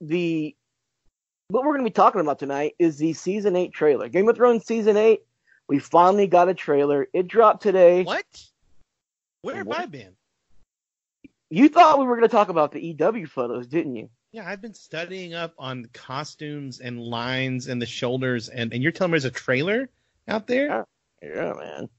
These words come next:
Speaker 1: Absolutely. There is a trailer, and it's exciting, and we're very happy to be here. So let's talk about it. Let's get right into it. Isis, I know you've got a lot to say, but I want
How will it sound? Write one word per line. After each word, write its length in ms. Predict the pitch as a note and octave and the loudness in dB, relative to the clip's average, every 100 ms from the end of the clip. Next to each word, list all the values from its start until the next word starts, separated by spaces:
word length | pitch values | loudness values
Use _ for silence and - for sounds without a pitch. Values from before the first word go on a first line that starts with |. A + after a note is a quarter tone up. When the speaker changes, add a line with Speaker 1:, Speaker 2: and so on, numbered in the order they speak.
| _ _ _ _ _ _ | _ _ _ _ _ _
Speaker 1:
Absolutely. 880 | G2 C#3+ C#3+ A#2+ A2 D#3+ E2+ - - _ _ _ _ _ - | -2 0 0 -4 0 0 -2 -8 -14 _ _ _ _ _ -2
There 160 | C#3+ | 4
is 140 | G#3 G#3 | 6 6
a 40 | |
trailer, 600 | - G#3 F#3 F#3+ F#3+ F#3 _ _ _ - | 2 6 6 8 6 2 _ _ _ -4
and 160 | D3 D3 | 0 0
it's 180 | F3+ | 2
exciting, 640 | A3 - F3 E3 E3 E3+ E3 _ _ _ - | -2 2 6 6 6 2 -2 _ _ _ -8
and 100 | C3+ | -2
we're 140 | C#3 A#2 | -2 -2
very 420 | A2 D3 E3+ F3+ | 2 6 6 6
happy 320 | E3 E3 E3+ | 4 2 2
to 100 | F3 | 0
be 220 | C#3+ C#3+ | 0 -4
here. 360 | C3 C3 C3 C3+ _ _ _ _ | -2 0 -2 -4 _ _ _ _
So 480 | - D3+ D3+ D#3 - | 4 8 10 8 4
let's 400 | D3 F#3+ - - | 2 2 2 -12
talk 380 | - F3 G#3+ G#3 | 0 4 4 2
about 360 | E3 D#3 D3+ | 0 2 2
it. 180 | D3+ - _ _ _ _ - | 2 -4 _ _ _ _ -2
Let's 240 | A3+ - | -2 -2
get 220 | B3 A3+ | 0 2
right 220 | A3+ A3+ | 6 4
into 360 | A#3 A3+ - G#3 | 4 0 0 2
it. 80 | F3 F3+ | 2 4
Isis, 480 | F#3+ A3 G#3+ G#3 - | 4 4 -2 -6 -2
I 200 | F3+ A3+ | 0 0
know 240 | A#3 G#3+ | 0 -2
you've 320 | G3+ D#3+ A#3+ | -2 -6 -4
got 180 | E3+ D#3+ | 0 0
a 40 | C3+ | 0
lot 280 | B2 A#2+ | -4 -8
to 100 | C3 | -10
say, 300 | C3 C#3 C3+ | -10 -4 -4
but 180 | C#3 D3 - | -2 -4 2
I 160 | G3 | 2
want 360 | C4+ D#4 C#4 | 2 2 0